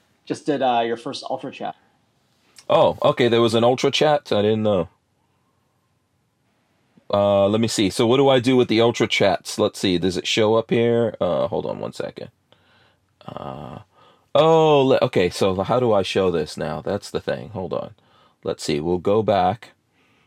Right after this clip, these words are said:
Speaker 2: and I'll have to share the page again. Let's see if we can get the page shared on, on here. Let's see. Is it, uh, okay. So it should share.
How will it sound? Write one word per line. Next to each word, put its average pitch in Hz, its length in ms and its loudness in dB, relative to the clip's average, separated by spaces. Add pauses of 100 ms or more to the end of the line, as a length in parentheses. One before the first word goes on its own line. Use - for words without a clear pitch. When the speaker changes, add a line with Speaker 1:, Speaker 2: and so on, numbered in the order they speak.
(400)
Speaker 2:
and 82 640 -4
I'll 87 140 -4
have 92 220 -6
to - 80 -8
share 98 480 -2
the 90 100 -2
page 92 460 -4
again. 80 420 -4
Let's - 200 -8
see - 160 -6
if - 120 -10
we - 80 -10
can - 180 -10
get 87 380 -4
the 78 520 -12
page - 460 -10 (800)
shared 87 600 -6 (260)
on, 80 640 -10 (280)
on 73 260 -10
here. 98 340 -10
Let's - 240 -16
see. - 160 -12
Is - 180 -12
it, - 260 -10
uh, 50 680 -8 (160)
okay. - 300 -12 (840)
So - 200 -18
it - 80 -20
should - 240 -10
share. - 460 -8